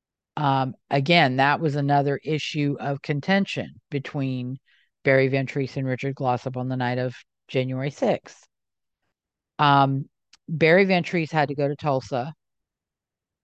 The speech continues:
and so he took the key to room one oh two with him, and he left for Tulsa about seven fifty, eight o'clock P M.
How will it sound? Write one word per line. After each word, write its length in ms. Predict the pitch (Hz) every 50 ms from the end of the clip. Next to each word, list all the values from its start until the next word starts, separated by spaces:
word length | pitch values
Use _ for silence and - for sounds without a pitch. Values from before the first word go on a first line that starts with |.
| _ _ -
and 400 | 143 147 147 147 147 143 143 135
so 180 | - - 160 147
he 160 | 127 - 151
took 320 | 139 - - 175 165 -
the 100 | - 170
key 280 | 156 - - 180 165 160
to 80 | 156 151
room 340 | 143 143 143 147 147 143
one 180 | 143 143 143 143
oh 80 | 147 143
two 240 | - - 180 165
with 240 | 151 143 147 147 139 -
him, 420 | 147 135 127 123 135 165 170 156 _ _ _ -
and 160 | 139 139 139
he 140 | 147 156 143
left 300 | 135 131 120 120 - -
for 100 | 165 -
Tulsa 520 | - 143 131 123 - - 120 113 131 143 _ _ _ _ _ _ _ -
about 640 | 143 147 143 143 143 139 143 139 135 139 139 143 - _
seven 320 | - - 147 135 131 135
fifty, 540 | 131 - 147 131 - - - 139 135 135 - -
eight 160 | 120 131 131
o'clock 340 | 135 - 151 131 123 123 _
P 200 | - 151 160 185
M. 240 | 180 123 - -